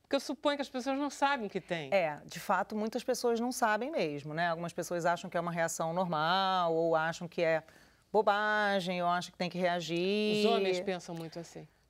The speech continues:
Speaker 2: Alguns, né? Assim, a maioria, a maioria d-, das vezes as mulheres acabam tendo um pouco mais de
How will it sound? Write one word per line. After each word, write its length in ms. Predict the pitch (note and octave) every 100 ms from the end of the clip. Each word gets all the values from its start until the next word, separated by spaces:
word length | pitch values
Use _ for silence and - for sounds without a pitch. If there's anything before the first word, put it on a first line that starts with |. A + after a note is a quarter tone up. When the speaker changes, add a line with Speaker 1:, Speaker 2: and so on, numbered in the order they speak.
| _ _ -
Speaker 2:
Alguns, 600 | F4+ F4 C4+ G#3 F3+ E3
né? 300 | F3+ G#3 A3
Assim, 420 | - G#3+ G3 F#3
a 80 | F3+
maioria, 500 | G3+ G#3+ G#3+ A3+ A3 - _
a 120 | G3+
maioria 340 | G#3 G#3 G#3+ G#3+
d-, 140 | F#3+ - - - - -
das 280 | E3+ F#3+
vezes 380 | E3 F#3 F#3+ G3
as 100 | G3+
mulheres 380 | G#3 G3+ G3 F#3+
acabam 340 | F#3+ G3 G3 F#3+
tendo 220 | F#3+ F#3+
um 40 |
pouco 240 | G3 G3+ G3+
mais 260 | F#3+ G3
de 720 | E3+ F3 G3 G3 G3 F#3+ F#3+